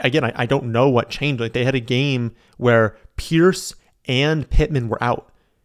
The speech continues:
and he played, like, every snap and, and he did nothing. So I don't, I don't know what's different now,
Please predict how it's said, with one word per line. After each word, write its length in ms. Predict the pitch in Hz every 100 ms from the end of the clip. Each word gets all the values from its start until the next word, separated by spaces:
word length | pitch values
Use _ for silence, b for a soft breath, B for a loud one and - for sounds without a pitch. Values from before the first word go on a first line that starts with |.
| -
and 140 | 117
he 140 | - 147
played, 360 | - 147 165
like, 160 | 123 113
every 280 | 123 139 131
snap 420 | 139 123 113 _ _ _ _ _ -
and, 220 | 123 117
and 180 | 123 113
he 100 | 120
did 200 | 127 113
nothing. 440 | 113 - 123 - b
So 240 | - 147 -
I 140 | 143
don't, 260 | 170 175 -
I 100 | 139
don't 240 | 139 151 143
know 160 | 135
what's 300 | 139 127 -
different 320 | - 131 147 147
now, 320 | 147 170